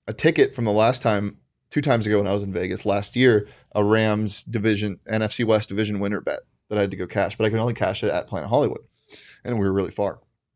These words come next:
So I walked all the way there, hungover as all hell,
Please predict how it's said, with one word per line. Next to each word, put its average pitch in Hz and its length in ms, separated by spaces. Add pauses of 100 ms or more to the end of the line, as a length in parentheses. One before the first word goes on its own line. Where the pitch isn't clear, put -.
(200)
So 120 120
I - 20
walked 107 300
all 104 120
the 120 60
way 123 140
there, 104 360
hungover 98 540
as 92 100 (720)
all 104 160
hell, 95 300